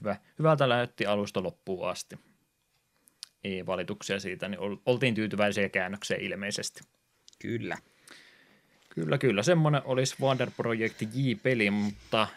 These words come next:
Speaker 1: jatko-osakin tuolle tuli. Milles laitteelle se tuli milloin?
Speaker 2: Joo, elikkä Wonder Project J kakkonen tullut Nintendo kuusikymmentäneljälle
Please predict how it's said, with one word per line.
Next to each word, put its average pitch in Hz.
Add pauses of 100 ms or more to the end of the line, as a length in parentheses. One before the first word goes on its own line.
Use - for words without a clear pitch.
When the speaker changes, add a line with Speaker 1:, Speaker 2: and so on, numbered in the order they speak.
Speaker 1:
jatko-osakin 120
tuolle 95 (100)
tuli. 95 (1000)
Milles 98
laitteelle 101
se 110
tuli 104
milloin? 98 (460)
Speaker 2:
Joo, 175
elikkä 110
Wonder 156
Project 123
J 131
kakkonen 123 (340)
tullut 117
Nintendo 127
kuusikymmentäneljälle 123